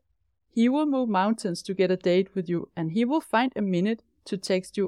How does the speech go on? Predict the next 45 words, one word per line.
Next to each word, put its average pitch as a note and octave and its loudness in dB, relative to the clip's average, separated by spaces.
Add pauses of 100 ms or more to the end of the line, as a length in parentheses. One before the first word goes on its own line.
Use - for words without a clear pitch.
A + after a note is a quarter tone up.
or F3+ 2
call F3 0
you. D#3 -4 (580)
Just - 0
think D4+ 0
of A#3 -2
how A3+ 0
easy A3+ 0
it G#3 0
is G3+ 0
for - -2
you G#3+ 0
to B3 -6
pick G3 -2
up G3 2
the F#3+ -2
phone F#3 0
and F#3+ -4
text - -6
him, F#3 0 (340)
even A#3 2
if G3 -4
you G#3 2
are A#3+ 4
also G3+ -4
super F3 -6
busy. E3 -6 (760)
So - 4
when G3+ -2
he's C4+ 0
not A#3 2
reaching A#3 -4
out, F#3 0
it's A3+ -6
because B3 -4
he's C#4 -4
not G#3+ 2
inspired F#3+ 2
to G#3 -4
do G3+ -2
so. E3 -4 (380)
He's A#3+ -4
not B3+ 4 (100)
interested A#3+ -2
enough. F#3 -2